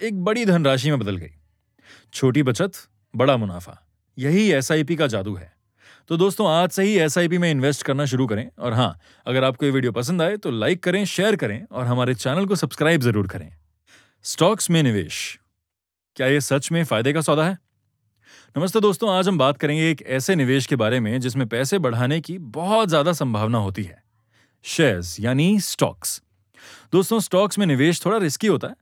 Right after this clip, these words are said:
लेकिन अगर सही तरीके से किया जाए तो ये आपको बहुत अच्छा return दे सकता है।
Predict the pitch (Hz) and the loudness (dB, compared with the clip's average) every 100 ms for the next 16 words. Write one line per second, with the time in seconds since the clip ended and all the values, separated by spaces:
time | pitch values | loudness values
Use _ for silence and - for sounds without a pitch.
0 | _ _ - 131 - 147 107 85 - 110 | _ _ -4 -2 0 0 0 -4 -8 -4
1 | 123 107 113 185 180 165 170 170 135 143 | -4 -2 -2 0 0 2 0 0 2 2
2 | 107 160 196 180 170 165 156 196 139 101 | 0 -2 -2 -2 0 0 0 -2 -2 0
3 | 120 135 110 - 117 113 107 104 95 90 | 2 2 0 0 0 2 0 0 -4 -10
4 | 82 - | -14 -16